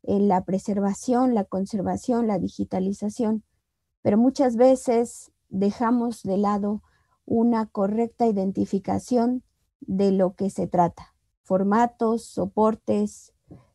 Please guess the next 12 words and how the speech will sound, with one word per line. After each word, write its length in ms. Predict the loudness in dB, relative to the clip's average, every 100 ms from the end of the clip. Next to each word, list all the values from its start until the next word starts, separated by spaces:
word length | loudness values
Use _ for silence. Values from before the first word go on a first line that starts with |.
| _
¿sí? 360 | -2 0 -2 -4
Entonces, 600 | -2 -2 0 -2 -4 -2
toda 380 | 2 4 6 4
esa 300 | 0 0 -2
información 840 | -2 -4 -4 -2 -4 -4 -2 -4 -8 _ -20 -18 0
es 380 | 2 2 0 -20 _ _ _ _ _ _
lo 300 | 0 2 2
que 140 | 0 0
vamos 540 | 2 2 2 -2 -2
a, 540 | -2 -2 -4 -6 -8 -6
a 180 | -2 0
heredar 580 | 2 2 6 6 4